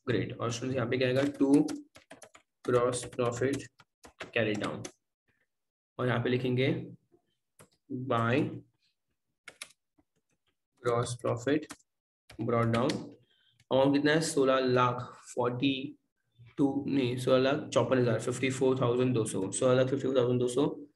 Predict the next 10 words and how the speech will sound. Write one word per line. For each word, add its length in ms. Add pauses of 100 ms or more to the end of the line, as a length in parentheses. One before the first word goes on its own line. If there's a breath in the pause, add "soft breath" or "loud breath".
(320 loud breath)
तो 80
सोलह 220
लाख 140
फिफ्टी 200
सिक्स 240
थाउजेंड 240 (3000)
दो 120
सौ, 180 (1300 soft breath)
सोलह 360
लाख 280